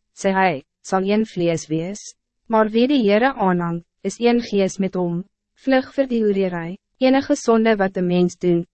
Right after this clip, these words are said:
is buiten die lichaam, maar wie hoererij bedrijf, zondigt in sy eie lichaam. Of weet jullie niet dat jullie lichaam het tempel is van die Heilige Gees wat in jullie is, wat jullie van God het, en dat jullie niet aan jullie behoort nie?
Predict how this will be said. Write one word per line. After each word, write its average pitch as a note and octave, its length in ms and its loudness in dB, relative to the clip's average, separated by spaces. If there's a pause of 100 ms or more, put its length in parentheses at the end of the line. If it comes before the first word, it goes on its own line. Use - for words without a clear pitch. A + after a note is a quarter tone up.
(140)
is F#3 180 -4
buiten A3 360 2
die B3+ 80 2
lichaam, F#3 540 -2 (180)
maar F#3+ 220 2
wie F#3+ 180 2
hoererij A3 460 4
bedrijf, F#3 440 0
zondigt F3+ 540 -2
in F#3 100 -4
sy F3 160 -6
eie F#3+ 280 -2
lichaam. F3 560 -4 (720)
Of C4+ 200 -2
weet A3+ 260 0
jullie A3 220 2
niet A#3+ 160 2
dat G3+ 160 -2
jullie G3+ 220 2
lichaam F#3+ 460 0
het F#3 160 -6
tempel A3+ 380 2
is F3+ 260 -4
van G3+ 100 0
die G3 120 2
Heilige G#3 400 2
Gees G#3+ 460 -2
wat F3 160 -4
in F#3 140 2
jullie F#3+ 280 2
is, E3+ 380 -6 (160)
wat F#3+ 200 -4
jullie G#3+ 200 2
van A3 220 -2
God G3 320 0
het, F3 260 -6 (180)
en G3+ 120 0
dat G3+ 180 0
jullie G#3 240 2
niet A3 140 4
aan G3 200 2
jullie F#3+ 480 0
behoort F#3 420 0
nie? E3+ 280 -2